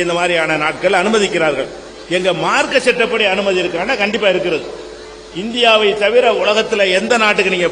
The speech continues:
போனாலும் பள்ளி வாசல்ல ஆண்களும் பெண்கள் தான் தொழுவாங்க. ஆண்களும் வருவார்கள், பெண்களும் வருவார்கள். நபிகள் நாயகம் பிறந்த ஊ-, ஏ, மக்காவுல வர்றாங்களே, மக்காங்கிற அந்த புனித பள்ளி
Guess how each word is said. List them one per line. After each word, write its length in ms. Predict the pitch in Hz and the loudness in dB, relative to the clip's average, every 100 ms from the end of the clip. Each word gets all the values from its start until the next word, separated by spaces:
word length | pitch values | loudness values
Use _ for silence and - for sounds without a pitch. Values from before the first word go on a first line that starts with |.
| 165 | -2
போனாலும் 460 | 165 160 233 294 - - - - | -2 -2 0 -2 -4 -14 -16 -6
பள்ளி 220 | 175 214 202 | -2 0 2
வாசல்ல 380 | 185 - 226 240 190 | 2 2 0 2 2
ஆண்களும் 360 | 214 208 208 185 | 2 2 2 2
பெண்கள் 280 | 185 180 | 0 0
தான் 140 | 208 180 | 0 0
தொழுவாங்க. 340 | 175 160 131 117 - - - - - 131 175 | 0 0 -2 -6 -14 -18 -20 -20 -14 -4 0
ஆண்களும் 380 | 196 202 214 202 | 0 2 2 2
வருவார்கள், 460 | 190 196 185 226 247 | 2 4 4 2 2
பெண்களும் 340 | 226 233 254 233 | -2 2 2 2
வருவார்கள். 400 | 220 208 170 139 - - - - 160 | 2 2 0 -4 -8 -14 -18 -10 -6
நபிகள் 360 | 185 240 247 233 | -2 2 2 2
நாயகம் 360 | 220 214 208 180 | 2 2 0 2
பிறந்த 280 | 190 233 233 220 | 2 2 2 2
ஊ-, 100 | 254 202 | 2 0
ஏ, 20 | 185 | 0
மக்காவுல 420 | 196 - 285 285 277 | -2 0 4 4 4
வர்றாங்களே, 460 | 240 226 214 208 170 123 - - - - - - 143 | 4 2 2 2 0 0 -8 -14 -18 -18 -20 -12 -8
மக்காங்கிற 560 | 160 - 233 240 240 220 | -8 -2 0 2 2 2
அந்த 100 | 208 214 | 2 0
புனித 220 | 202 226 214 | 0 2 2
பள்ளி 220 | 196 196 | 0 0